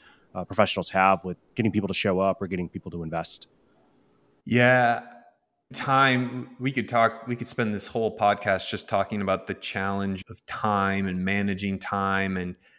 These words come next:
Speaker 2: leaders feeling like they don't have enough time. But I think as it relates to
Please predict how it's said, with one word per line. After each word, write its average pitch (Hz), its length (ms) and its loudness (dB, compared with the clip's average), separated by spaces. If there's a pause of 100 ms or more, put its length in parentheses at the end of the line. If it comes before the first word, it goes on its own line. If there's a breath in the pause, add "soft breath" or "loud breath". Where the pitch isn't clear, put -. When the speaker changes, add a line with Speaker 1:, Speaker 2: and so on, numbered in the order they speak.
(240 soft breath)
Speaker 2:
leaders 95 520 0
feeling 104 360 -2
like 92 160 -2
they 92 100 -2
don't 113 220 4
have 101 100 2
enough 101 260 -2
time. 101 380 0
But 101 200 0 (440 loud breath)
I 123 80 6
think 151 220 2
as 123 120 4
it 117 80 2
relates 110 560 2 (120)
to 101 420 0